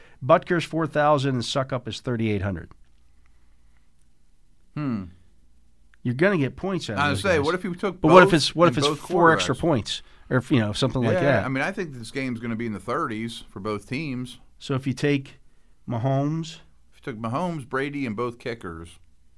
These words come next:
Speaker 2: do we have spot for something decent?
Speaker 1: That leaves us eleven five. But even at that, if you take both kickers, you still have, that leaves you with forty-one hundred.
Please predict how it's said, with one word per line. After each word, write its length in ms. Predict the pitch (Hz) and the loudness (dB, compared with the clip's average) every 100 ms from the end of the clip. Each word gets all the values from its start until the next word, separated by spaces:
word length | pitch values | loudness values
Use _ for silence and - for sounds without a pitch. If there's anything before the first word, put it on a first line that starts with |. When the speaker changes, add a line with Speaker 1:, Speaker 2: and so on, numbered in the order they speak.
| - - - - - - - - - - | -20 -20 -20 -20 -20 -20 -20 -20 -20 -20
Speaker 2:
do 80 | - | -12
we 80 | 107 | -10
have 120 | 101 | -10
spot 360 | - 117 110 - | -10 -6 -6 -8
for 100 | 107 | -12
something 380 | 127 120 117 | -10 -10 -8
decent? 440 | 104 113 117 180 180 - - - - - - - - | -8 -8 -10 -12 -14 -20 -20 -20 -20 -20 -20 -20 -10
Speaker 1:
That 160 | 135 139 | -6 -2
leaves 180 | 143 | -2
us 140 | 135 123 | -2 -4
eleven 340 | 117 110 139 | -4 -4 -4
five. 500 | 135 131 107 101 101 - - - - | -4 -2 -2 -2 -6 -14 -20 -16 -6
But 100 | 127 | -2
even 240 | 180 156 | -2 0
at 120 | 117 | -2
that, 220 | 156 160 127 | 0 2 2
if 100 | - | -2
you 40 | |
take 240 | 113 127 113 | -4 -4 -2
both 280 | 131 131 | -4 -4
kickers, 600 | - 175 175 110 110 - - - - - - - - - - - | -6 -8 -4 -4 -6 -8 -18 -20 -20 -20 -20 -20 -20 -20 -20 -12
you 100 | 131 | -8
still 220 | - 151 | 0 4
have, 160 | 143 131 | 4 4
that 140 | 131 | 2
leaves 180 | 135 120 | 2 0
you 60 | |
with 100 | 117 | -2
forty-one 560 | - - 143 135 123 117 | -6 -4 -2 0 0 0
hundred. 540 | 110 131 113 101 98 | 0 -2 -2 -4 -8